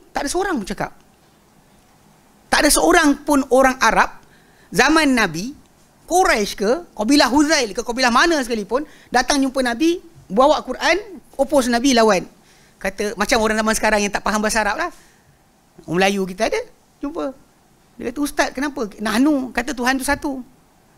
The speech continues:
Kenapa kami?" Dia nak faham wahdatul wujud lah. Semua dalam kita ni ada Allah. Ha, itu sebab jadi kami tu. Kalau dia satu je, ha, ana. Kalau nahnu tu kami ramai. Dalam aku, dalam kau ada dia. Ha.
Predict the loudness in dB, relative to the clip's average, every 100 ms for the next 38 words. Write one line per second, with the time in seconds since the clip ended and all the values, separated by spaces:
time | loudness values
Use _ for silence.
0 | _ _ _ _ -2 0 2 4 4 2
1 | -4 -12 _ _ _ _ -8 -2 -2 2
2 | 2 2 0 0 -2 -2 -2 -2 0 0
3 | 2 4 2 0 -2 0 2 0 0 -2
4 | -4 -8 _ _ _ _ _ -12 -6 -6
5 | -6 -8 -10 -14 -16 -12 -2 0 2 2
6 | 4 4 6 4 2 2 2 2 0 0
7 | -2 -4 -4 -2 -2 -4 -18 -20 -20 -12
8 | -2 0 2 0 -2 -8 -12 -8 -4 -2
9 | -2 -2 -4 -2 0 0 0 0 0 -2
10 | -2 -2 -4 0 0 2 0 0 0 0
11 | 0 0 -2 -6 -6 -4 -4 -4